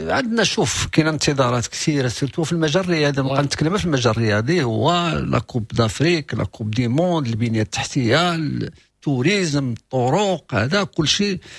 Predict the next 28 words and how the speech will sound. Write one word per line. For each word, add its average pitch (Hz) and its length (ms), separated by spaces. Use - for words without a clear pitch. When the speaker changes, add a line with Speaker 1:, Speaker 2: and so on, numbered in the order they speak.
Speaker 1:
هذه 151 400
Speaker 2:
شوف، 196 40
Speaker 1:
مسألة. 165 440
Speaker 2:
شوف - 80
ديال 117 100
الحاج، 113 260
شوف. - 180
Speaker 1:
وي. 151 280
Speaker 2:
شتيها؟ 110 400
Speaker 1:
وي. 120 200
Speaker 2:
حنايا 131 300
شوفي 135 300
واصلين. 110 520
حنا 127 160
دابا 117 200
خصنا 131 240
نفوتوا 143 360
هذا 120 80
النيفو 107 480
هذا 95 160
اللي 101 160
Speaker 1:
وي. 107 180
Speaker 2:
وصلنا - 220
ليه. - 180
Speaker 1:
وي. 107 160
Speaker 2:
هذا 147 100
هما 175 200
الانتظارات. 120 720